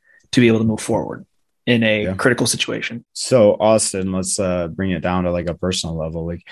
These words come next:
Speaker 2: what are your specific avenues to add value to your Fight Ready team, to your athletes when you're working with head coaches and,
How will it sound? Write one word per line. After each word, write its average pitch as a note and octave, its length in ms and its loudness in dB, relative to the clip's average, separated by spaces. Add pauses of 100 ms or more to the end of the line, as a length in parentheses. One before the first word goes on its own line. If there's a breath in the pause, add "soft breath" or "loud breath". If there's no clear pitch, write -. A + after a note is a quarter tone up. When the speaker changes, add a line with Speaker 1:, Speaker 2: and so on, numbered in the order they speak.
(260 loud breath)
Speaker 2:
what G#2+ 260 6
are G#2+ 100 8
your G2+ 280 4
specific G2 880 -4
avenues F#2 640 0
to - 180 -6
add F#2 280 0
value F2 480 0
to F2 400 -2
your E2+ 140 -2
Fight - 340 0
Ready F2 260 0
team, E2 460 -4
to F2 120 -4
your E2+ 160 -2
athletes E2+ 640 0
when F2 140 -2
you're D#2+ 100 -2
working E2 400 -2
with E2 180 0
head D#2+ 240 -2
coaches E2 560 -2
and, D#2+ 320 -4